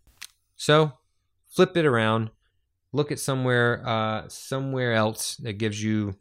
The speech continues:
some nice depth. Sometimes hallways or anything with a line that's kind of like,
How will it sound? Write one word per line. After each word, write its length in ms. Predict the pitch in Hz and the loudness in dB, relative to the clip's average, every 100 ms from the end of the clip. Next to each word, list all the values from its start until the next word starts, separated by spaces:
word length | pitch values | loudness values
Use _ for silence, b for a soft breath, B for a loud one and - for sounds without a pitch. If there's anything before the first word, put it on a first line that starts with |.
| _ _ | _ _
some 280 | - 110 120 | -10 -6 -2
nice 260 | 131 131 | 0 -2
depth. 460 | - 113 120 - - b b | -2 0 0 -2 -20 b b
Sometimes 440 | - 117 123 117 | -12 -8 -6 -6
hallways 580 | - - 123 120 120 104 | -6 -4 -2 0 -2 0
or 40 | 110 | 0
anything 260 | 123 117 | 0 0
with 80 | 113 | 2
a 60 | 95 | 0
line 580 | 92 98 107 120 117 | 0 0 0 0 0
that's 160 | 110 107 | -2 -4
kind 200 | - 110 | -6 -4
of 120 | 104 | -2
like, 200 | 104 - | -4 -4